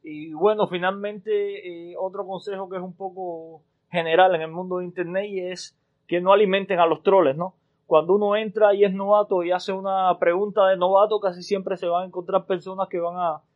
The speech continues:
a trolearnos, ¿no? Un poco a burlarse, un poco a, a decir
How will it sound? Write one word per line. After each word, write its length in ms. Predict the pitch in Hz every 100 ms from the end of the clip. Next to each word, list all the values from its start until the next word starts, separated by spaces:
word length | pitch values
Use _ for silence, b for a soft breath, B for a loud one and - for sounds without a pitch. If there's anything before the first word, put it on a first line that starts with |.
| -
a 120 | 165
trolearnos, 560 | 160 170 170 190 151 147
¿no? 180 | 170 196
Un 140 | 175
poco 420 | 185 170 185 165
a 160 | 156 143
burlarse, 560 | 147 165 208 214 190
un 120 | 185 160
poco 340 | 190 185 165
a, 140 | 147 _ _ _ -
a 140 | 151
decir 520 | 156 - 202 185 180